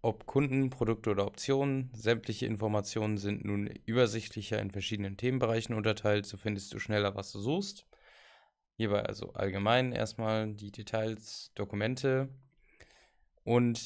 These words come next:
für alle kommerziellen Pläne, also Shopware Rise und höher, gibt es außerdem nun einen neuen Reiter, den Retourenmanagement.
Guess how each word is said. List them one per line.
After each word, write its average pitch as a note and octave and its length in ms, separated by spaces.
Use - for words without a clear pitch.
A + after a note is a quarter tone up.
für G#2+ 540
alle A2 200
kommerziellen B2+ 600
Pläne, A#2 360
also G#2 280
Shopware G#2 420
Rise G#2 320
und - 180
höher, C3 300
gibt A2 300
es G#2+ 100
außerdem G#2 480
nun G2 140
einen G2+ 200
neuen A#2 260
Reiter, G#2 340
den F#2+ 160
Retourenmanagement. A#2 1040